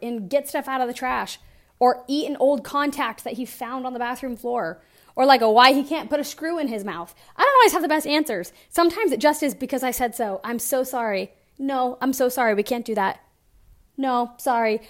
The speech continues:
I don't always have the best answers, okay? I'm learning too. I'm growing too.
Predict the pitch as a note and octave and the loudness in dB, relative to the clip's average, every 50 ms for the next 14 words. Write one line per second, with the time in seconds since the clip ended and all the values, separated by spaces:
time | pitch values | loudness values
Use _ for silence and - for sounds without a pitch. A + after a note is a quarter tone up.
0 | - - - F4 G#4+ B4 C#5 A4 G4 - F4+ - D4 C4+ B3+ B3 B3+ B3+ - B3+ | -6 4 6 6 8 8 6 6 6 8 8 8 8 8 6 6 4 4 2 -2
1 | A3 G#3 G#3+ - E3 D#3+ F3 - - - C#4 C#4+ C#4+ C#4+ - B3+ D4 E4 F#4+ G4+ | -2 -2 -4 -10 -10 -12 -12 -12 -8 0 4 4 4 4 2 0 0 2 2 2
2 | G4 E4+ D4 C#4 C#4+ C#4+ C#4 C4 B3+ B3 - B3 G#3 E3+ - - A3+ C#4 E4 D#4 | 0 -2 -2 -4 -4 -4 -6 -6 -8 -8 -8 -6 -8 -8 -6 -6 -6 -4 -4 -4
3 | A#3+ - B3 B3+ B3 A#3+ - A3 - - G#3+ - - - | -4 -2 0 0 0 0 -4 -6 -12 -12 -12 -14 -14 -14